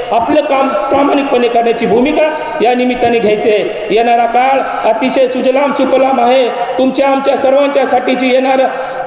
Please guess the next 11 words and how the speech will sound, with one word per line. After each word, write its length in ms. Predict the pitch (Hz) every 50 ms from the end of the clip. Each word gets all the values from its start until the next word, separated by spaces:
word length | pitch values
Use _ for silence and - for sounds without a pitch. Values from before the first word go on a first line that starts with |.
| -
जी 120 | 175 262 262
नगरपालिका 640 | 254 262 254 277 277 - 277 269 262 262 262 277
आहे, 100 | 277 277
अतिशय 480 | 262 226 - - 254 233 - 294 285 277 277 - - - -
विकासाच्या 600 | - 247 247 - 277 269 - 302 285 - - 339
गंगेला, 440 | 330 - 302 294 294 285 285 285 294 262 - 285 285 294 285 285 269 - -
अ, 360 | - - 202 214 220 220 226
आपल्याकडे 340 | - 277 262 262 277 285 269
खेचून 500 | 269 254 - - 269 262 - - - 262
आणण्याची 300 | 254 254 262 - 254 247
धमक 300 | - 214 226 294 330